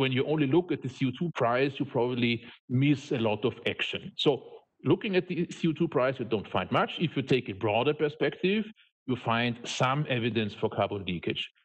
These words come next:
What the literature also shows is that the amount of leakage goes up over proportionately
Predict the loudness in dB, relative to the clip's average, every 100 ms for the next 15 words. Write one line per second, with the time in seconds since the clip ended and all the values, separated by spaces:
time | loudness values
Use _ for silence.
0 | _ -2 0 0 0 0 0 0 2 2
1 | 0 -2 2 2 2 0 -2 2 2 2
2 | -16 _ _ _ _ _ _ _ -4 0
3 | 0 0 0 0 0 0 2 2 0 -2
4 | -12 -16 -16 _ 2 2 0 -2 -2 -2
5 | -12 -20 _ -2 0 0 0 -2 2 2
6 | 2 0 0 2 2